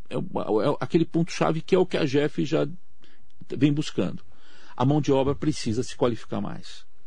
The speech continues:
Faltam profissionais para determinadas posições no mercado,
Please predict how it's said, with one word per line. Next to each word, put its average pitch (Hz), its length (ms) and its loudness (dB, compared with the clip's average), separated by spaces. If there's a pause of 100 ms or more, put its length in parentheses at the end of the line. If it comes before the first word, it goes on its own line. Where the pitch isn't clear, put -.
(300)
Faltam 190 800 2 (560)
profissionais 135 1000 0 (720)
para 123 140 2
determinadas 120 640 0
posições 113 540 -2
no 113 60 -2
mercado, - 420 -2